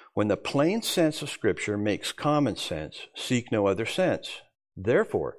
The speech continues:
take every word at its primary, ordinary, usual, literal meaning, unless the facts of the immediate context, studied in the light of related passages, and the axiomatic and fundamental truths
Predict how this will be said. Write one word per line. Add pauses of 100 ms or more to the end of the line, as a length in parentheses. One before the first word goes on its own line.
(360)
take
every
word
at
its (100)
primary,
ordinary,
usual,
literal
meaning, (480)
unless
the
facts
of
the
immediate
context,
studied
in
the
light
of
related
passages, (480)
and
the
axiomatic
and
fundamental
truths